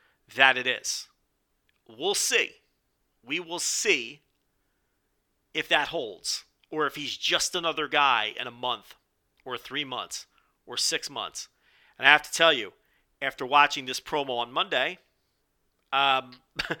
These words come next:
<laughs> I wasn't confident 'cause you can't be with this company. You have to keep them at arm's length. You can never trust them. So I wasn't entirely confident that they would continue to treat him like a top star throughout this multi-year deal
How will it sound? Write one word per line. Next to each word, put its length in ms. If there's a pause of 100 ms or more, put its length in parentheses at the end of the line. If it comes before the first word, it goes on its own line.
(140)
<laughs> 680
I 80
wasn't 440
confident 800 (440)
'cause 200
you 60
can't 400
be 140
with 180
this 160
company. 380
You 140
have 320
to 60
keep 240
them 140
at 80
arm's 280
length. 440
You 120
can 320
never 280
trust 360
them. 260 (800)
So 140
I 80
wasn't 360
entirely 440
confident 640
that 180
they 120
would 460
continue 440
to 100
treat 240
him 120
like 180
a 40
top 300
star 340
throughout 360
this 180
multi-year 640
deal 360